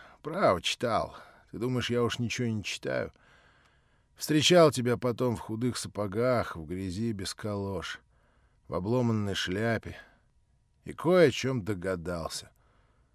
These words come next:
По журналистам теперь промышляешь?» «Да, Маслобоев».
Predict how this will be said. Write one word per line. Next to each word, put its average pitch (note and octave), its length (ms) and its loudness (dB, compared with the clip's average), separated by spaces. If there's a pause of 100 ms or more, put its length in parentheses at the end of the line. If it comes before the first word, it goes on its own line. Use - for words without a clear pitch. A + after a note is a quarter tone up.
(1300)
По C#3+ 140 4
журналистам F3+ 840 8
теперь E3+ 360 4
промышляешь?» A#2 920 -2 (920)
«Да, G#2 320 -2
Маслобоев». F#2+ 600 -8